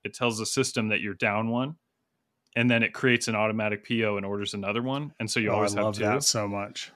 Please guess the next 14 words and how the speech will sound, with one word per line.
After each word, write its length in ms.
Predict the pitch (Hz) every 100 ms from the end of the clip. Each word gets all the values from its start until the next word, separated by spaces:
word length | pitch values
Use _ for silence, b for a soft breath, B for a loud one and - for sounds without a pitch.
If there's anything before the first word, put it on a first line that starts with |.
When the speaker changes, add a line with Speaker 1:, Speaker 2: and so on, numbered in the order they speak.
| -
Speaker 1:
And 80 | 117
it's 100 | -
called 180 | 123 110
an 80 |
E 120 | 98 117
R 160 | 107
P. 480 | - 131 127 104 101 - -
Uh, 120 | 117 -
to 100 | 131
my 160 | 123
knowledge, 460 | 107 101 101 95 95
I 100 | 104
may 120 | 101
have 160 | 98